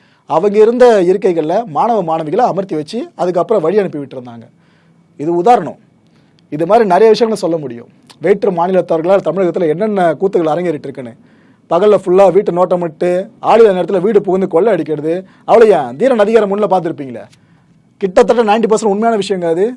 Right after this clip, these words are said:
தின அதிகாரம் நீங்க பார்த்தா நைன்டி பர்சன்ட் உண்மையான விஷயம். அந்த நேரத்துல அவ்வளவு கொலைகள் தமிழகத்துல அரங்கேறி இருந்துச்சு. காரணம் தமிழகத்துல இருக்கவங்க கிடையாது பெரும்பாலும், வெளி மாநிலத்துல இருந்து வர்றவங்க. இது மாதிரி விஷயங்கள் இருக்குல்ல,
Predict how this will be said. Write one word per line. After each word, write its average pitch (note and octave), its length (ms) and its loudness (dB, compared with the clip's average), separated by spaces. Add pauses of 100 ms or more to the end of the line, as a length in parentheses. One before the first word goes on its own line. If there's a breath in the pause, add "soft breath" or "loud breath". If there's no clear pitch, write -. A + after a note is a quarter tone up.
தின G#3 220 -2
அதிகாரம் F#3+ 240 0
நீங்க F3 320 -2
பார்த்தா G#3 80 -2
நைன்டி G#3 340 -2
பர்சன்ட் G#3 140 -4
உண்மையான E3+ 300 -8
விஷயம். A#2+ 400 -18
அந்த D#3 200 -6
நேரத்துல G3 240 -2
அவ்வளவு G3 380 0
கொலைகள் G#3+ 340 4
தமிழகத்துல A3 380 2
அரங்கேறி G3+ 400 2
இருந்துச்சு. D3 480 -8
காரணம் G#3+ 400 0
தமிழகத்துல A3 420 2
இருக்கவங்க G3+ 200 0
கிடையாது F3 300 0
பெரும்பாலும், E3 580 -4
வெளி E3 180 -4
மாநிலத்துல G3 220 -2
இருந்து F3 180 -4
வர்றவங்க. D3 380 -6 (380 soft breath)
இது G3 200 -2
மாதிரி C4 200 4
விஷயங்கள் G3+ 440 -2
இருக்குல்ல, C3 320 -8